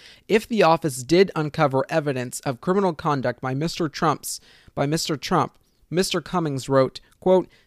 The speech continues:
"This would be the second time the president has not been held accountable for his actions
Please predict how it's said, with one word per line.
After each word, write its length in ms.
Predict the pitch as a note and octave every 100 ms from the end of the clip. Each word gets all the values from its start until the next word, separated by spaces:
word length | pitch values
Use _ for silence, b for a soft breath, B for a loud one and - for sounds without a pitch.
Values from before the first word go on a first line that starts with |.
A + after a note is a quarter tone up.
| _
"This 300 | C3+ G#3 B3+
would 160 | G3+ D#3+
be 100 | D3+
the 120 | B2
second 520 | - - F#3 F#3 F3+
time 260 | - C3+ B2
the 60 |
president 500 | A#2+ - D#3 C#3 C#3
has 200 | B2+ B2
not 260 | B2+ C#3 D3+
been 120 | C#3
held 180 | C3 B2
accountable 600 | B2 - E3 D3+ A#2+ A#2+
for 180 | - B2+
his 180 | C3+ -
actions 560 | - D#3 D3 B2+ B2 -